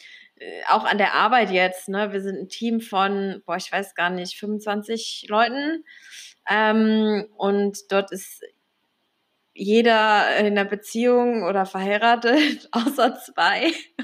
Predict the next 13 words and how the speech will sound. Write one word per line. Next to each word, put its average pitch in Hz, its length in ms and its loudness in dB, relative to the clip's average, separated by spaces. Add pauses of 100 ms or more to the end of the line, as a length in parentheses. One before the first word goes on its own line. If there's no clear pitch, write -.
(400)
<laughs> - 920 0
Zwei 277 300 4
Leute 247 600 2
und 247 200 -6
ich 226 380 -4
gehöre 233 280 0
dazu. 220 460 -8
Also, 202 380 -6 (680)
das 277 300 0
ist 285 120 0
halt 254 200 4
<laughs> - 580 -4
schon, 302 320 0